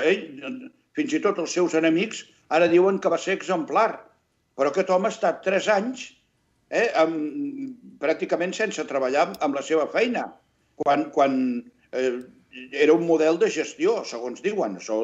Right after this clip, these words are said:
poden dir-ho només els que hi entenen en temes policials. Nosaltres només rebem. Eh, em, però, vaja, eh, eh, aquí és,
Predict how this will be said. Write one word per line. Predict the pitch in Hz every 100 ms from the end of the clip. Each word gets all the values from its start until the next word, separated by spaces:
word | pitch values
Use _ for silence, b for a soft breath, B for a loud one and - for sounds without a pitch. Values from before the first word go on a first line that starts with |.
| 113
poden | 117 113
dir-ho | 117 127
només | 131 127 143
els | 165
que | - 127
hi | 113
entenen | 120 113 120
en | 123
temes | 120 117
policials. | - 110 101 104 98 73 - b b b
Nosaltres | 95 107 101 120
només | 123 110 98
rebem. | 98 92 90 80 _ b b b b b
Eh, | 120 -
em, | 127 135 151
però, | 120 127 127
vaja, | 151 143 -
eh, | 113 120 117 110 - b b _ _
eh, | 95 98 107 - - - 113
aquí | 110 113 135
és, | 220 -